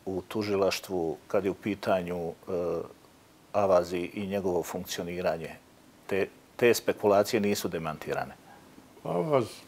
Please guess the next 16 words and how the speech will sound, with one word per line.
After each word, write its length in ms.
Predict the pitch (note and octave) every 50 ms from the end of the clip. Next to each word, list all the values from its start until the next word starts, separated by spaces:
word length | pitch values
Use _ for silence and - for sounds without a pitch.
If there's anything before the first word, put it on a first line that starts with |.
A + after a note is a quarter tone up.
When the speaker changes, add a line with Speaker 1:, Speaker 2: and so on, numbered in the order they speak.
| - - - - - - - - - -
Speaker 2:
je 160 | B2 A#2 A2+
po 160 | G#2+ - A#2+ G#2+
stalnim 420 | - - C3+ B2 A2+ G#2+ G#2 G2
kontrolama 640 | - G2+ F#2 E2+ - F2+ E2+ D#2 D2+ D2 - - - - - - - - _ - _ - - - - -
i 80 | - F#2+
to 160 | - G#2 F#2
traje 280 | - G#2+ G#2 F#2 E2+
godinama. 400 | D#2+ E2+ D#2+ D#2 - - - - - - - - - _ - - - - - - - - - - - - -
I 160 | - G#2 A2
Avaz 320 | A2 A#2 A2+ A2 G#2+ F#2+ G2
nema 220 | A2 G#2+ G#2 F#2
potrebe 400 | - - G#2+ G2 - F#2+ F#2 F#2
bilo 260 | F2 F2+ G2 F2+ E2+
šta 140 | D#2 - F2
da 100 | D#2 D2+
spekulira. 560 | - - D#2 - - - - - - - -